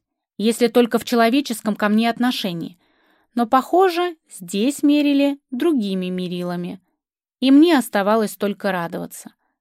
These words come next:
С выводами я несколько поторопилась. "Сашенька, ты извини, что отдариваюсь деньгами, но мне очень хочется, чтобы ты училась спокойно, ни в чем не нуждалась. И если я могу хоть как-то поучаствовать в твоей судьбе",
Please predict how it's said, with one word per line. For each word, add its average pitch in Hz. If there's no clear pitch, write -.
С -
выводами 226
я 277
несколько 247
поторопилась. -
"Сашенька, 262
ты 269
извини, 285
что 233
отдариваюсь 202
деньгами, 208
но 240
мне 285
очень 294
хочется, 254
чтобы 214
ты 311
училась 285
спокойно, 175
ни 262
в 277
чем 277
не 202
нуждалась. 196
И 220
если 247
я 247
могу 240
хоть 262
как-то 226
поучаствовать 196
в -
твоей 185
судьбе", 196